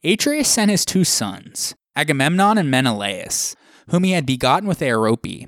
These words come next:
his first wife, to Delphi to consult the oracle concerning Thyestes. Their uncle happened to be in Delphi, consulting the oracle about why he couldn't find his daughter, only if he knew the truth. And so the two brothers seized their uncle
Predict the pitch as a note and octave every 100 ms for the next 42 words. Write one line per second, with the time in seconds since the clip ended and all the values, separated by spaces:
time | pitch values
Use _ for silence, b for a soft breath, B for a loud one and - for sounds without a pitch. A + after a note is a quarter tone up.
0 | - A#2+ - C3+ A#2+ - G#2+ G2+ F#2 -
1 | - B B B - C3+ C3 B2+ - G2+
2 | G2 - C3 C3+ - F3 - A#2+ A#2 A2+
3 | A#2 G#2+ B2 A2+ A#2+ A#2 A2 G#2 G2+ G#2
4 | - - - - - - - _ _ _
5 | _ _ E3+ E3+ A#3 A#3+ C4+ G3+ F#3+ -
6 | F#3+ D3+ D3 B2+ G#2 A2 G2+ - F#2+ G#2+
7 | - _ _ - E3+ - A3 B3 F3 B2
8 | B2+ A#2+ A2+ A2 A2 D#2+ A2+ A#2+ A#2 D3+
9 | C3+ C3 A#2 G#2 A2 G#2+ G2+ G2+ - -
10 | _ _ _ - E3+ G#3 G3+ - D#3 B2+
11 | A#2+ G#2 - G2+ D#2 - - - - _
12 | _ _ _ C#3+ C3 F3 D#3+ - A3 C4
13 | D#3 B2+ A2+ G#2 - - E3 F#3 F3 F#3
14 | A#2 A2 G#2+ G#2+